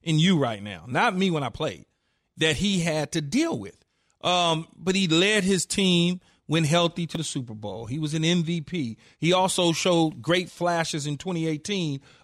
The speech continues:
of a rebirth with Norv Turner calling plays. It, it's one of those situations where when you're comfortable and you feel wanted and you feel a certain type of way, you, it brings the best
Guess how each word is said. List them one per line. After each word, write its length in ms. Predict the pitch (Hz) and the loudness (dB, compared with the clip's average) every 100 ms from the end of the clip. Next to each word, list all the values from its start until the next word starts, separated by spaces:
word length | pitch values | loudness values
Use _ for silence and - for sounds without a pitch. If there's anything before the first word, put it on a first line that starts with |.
| - | -2
of 140 | 139 | 0
a 60 | 135 | 2
rebirth 680 | 135 196 127 190 165 156 - - | 4 2 4 4 4 2 -4 -4
with 280 | 147 143 | -2 0
Norv 340 | 143 165 170 - | 0 2 2 2
Turner 300 | 220 190 156 | 0 0 0
calling 380 | - 160 160 156 | 0 2 0 0
plays. 520 | 269 226 120 95 - _ _ _ | 2 2 0 -8 -16 _ _ _
It, 240 | 202 190 - | 0 0 0
it's 440 | 202 185 160 - - | 0 0 0 -4 -4
one 300 | 147 220 277 | 0 2 4
of 60 | |
those 220 | 226 196 | 2 2
situations 600 | - 190 175 185 - 165 | 0 -2 0 0 0 -2
where 200 | 147 160 | 0 0
when 140 | 147 151 | 2 0
you're 160 | 202 | 0
comfortable 680 | 214 - 202 185 156 135 143 - - - | 0 0 2 0 -4 -4 -6 -8 -20 -4
and 160 | 143 | 0
you 160 | 156 220 | 2 2
feel 500 | - 254 262 214 135 | 2 0 4 4 2
wanted 500 | 143 151 139 151 151 - _ _ 151 | 2 0 0 -4 -4 -8 _ _ 0
and 120 | 165 | 2
you 140 | 220 | 2
feel 600 | - - 269 269 214 180 | 0 -2 2 4 4 2
a 60 | 143 | -4
certain 360 | - 196 165 151 | -2 0 0 -2
type 240 | 180 156 | -2 -2
of 80 | 156 | 0
way, 200 | 247 214 | 2 2
you, 240 | 160 185 - | 0 -4 -4
it 160 | 156 | -4
brings 280 | 151 175 139 | -2 -2 -4
the 60 | 123 | -2
best 380 | 175 170 - | 0 0 -4